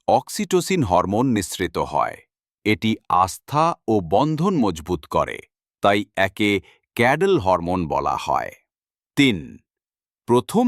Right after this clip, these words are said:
দেখাতে আকর্ষণ তৈরি হতে মাত্র চার মিনিট সময় লাগে। এই সময়ের মধ্যেই আমরা অচেতনভাবে সিদ্ধান্ত নিই।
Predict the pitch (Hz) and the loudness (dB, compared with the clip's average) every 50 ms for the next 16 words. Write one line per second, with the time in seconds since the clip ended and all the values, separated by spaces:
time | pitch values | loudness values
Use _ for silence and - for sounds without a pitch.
0 | 240 190 139 113 104 - - 135 131 - 151 139 - - 90 90 - - 135 139 | 2 2 2 0 0 0 -2 -2 0 0 0 0 2 2 0 0 2 0 -2 -2
1 | - - - 180 170 151 - 117 110 113 117 123 113 104 113 95 - 120 117 120 | -2 -2 -2 -2 -2 0 0 2 2 2 2 2 0 0 -2 0 0 0 0 2
2 | 107 98 90 92 - _ - 127 131 - _ - 139 135 165 196 208 202 185 170 | 0 0 -2 -2 -4 _ -2 -2 -2 -2 _ -2 -2 0 2 2 0 0 0 0
3 | 170 170 165 - - - - 87 80 76 71 69 67 67 67 65 67 64 62 60 | 0 0 -2 -2 -4 -4 -2 -2 -2 0 -2 -2 -2 -2 -4 -4 -6 -6 -10 -12
4 | 50 50 - _ _ _ _ _ _ - 104 123 127 110 - - 98 98 98 95 | -12 -14 -16 _ _ _ _ _ _ 0 2 2 2 2 0 -2 0 0 2 2
5 | 95 98 92 90 90 87 78 73 104 120 139 147 131 110 - - - - _ - | 2 0 0 -2 -4 -6 -6 -2 0 2 2 2 0 0 -4 -10 -20 -10 _ 0
6 | 92 107 110 113 107 101 - _ - 92 110 107 - 139 135 - 190 190 190 165 | 0 2 2 2 2 0 0 _ -2 -2 -2 -2 -2 -4 -4 -2 -2 0 0 0
7 | 113 80 87 80 85 95 95 - - 90 71 69 69 - 85 80 76 67 - - | -2 -2 -2 0 0 0 0 0 -4 -6 -6 -6 -6 -4 -4 -4 -4 -6 -6 -6
8 | 78 76 67 64 64 - - | -6 -4 -4 -6 -8 -10 -12